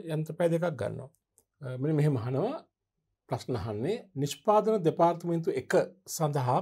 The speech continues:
පහත සඳහන් දෑ දක්වන්න. අයන්න නැවත විභජනය කරන ලද සේවා දෙපාර්තමේන්තුවේ පොදු කාර්ය පිරිවැය කීයද? ආයන්න යන්ත්‍ර පැයකට පොදු කාර්ය පිරිවැය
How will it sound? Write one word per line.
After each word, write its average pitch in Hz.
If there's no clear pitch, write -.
පහත 165
සඳහන් 147
දෑ 131
දක්වන්න. 107
අයන්න 123
නැවත 165
විභජනය 170
කරන 165
ලද 160
සේවා 160
දෙපාර්තමේන්තුවේ 165
පොදු 151
කාර්ය 151
පිරිවැය 156
කීයද? -
ආයන්න 151
යන්ත්‍ර 185
පැයකට 190
පොදු 165
කාර්ය 175
පිරිවැය 170